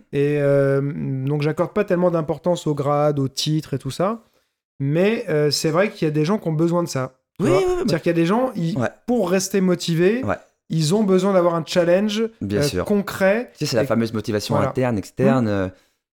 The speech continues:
Speaker 2: que t'en apprenais avant, on apprenait avant au tronc commun, mais l'ultra compétiteur, moi, c'est quelqu'un que je respecte éminemment, mais pour moi, c'est pas l'esprit sportif.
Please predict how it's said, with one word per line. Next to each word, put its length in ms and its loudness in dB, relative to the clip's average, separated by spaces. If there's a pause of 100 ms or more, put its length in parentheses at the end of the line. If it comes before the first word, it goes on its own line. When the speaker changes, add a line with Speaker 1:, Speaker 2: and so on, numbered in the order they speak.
(380)
Speaker 2:
que 60 -8
t'en 100 -4
apprenais 300 -6
avant, 380 -2
on 60 -2
apprenait 300 -6
avant 180 -2
au 40 -6
tronc 120 -12
commun, 260 -2
mais 160 -6 (1500)
l'ultra 420 0
compétiteur, 640 -2
moi, 100 0
c'est 120 -4
quelqu'un 380 -4
que 380 -18
je 120 -16
respecte 440 -6
éminemment, 460 0
mais 200 0 (680)
pour 120 -2
moi, 160 2
c'est 200 -8
pas 600 0
l'esprit 480 -4
sportif. 420 -12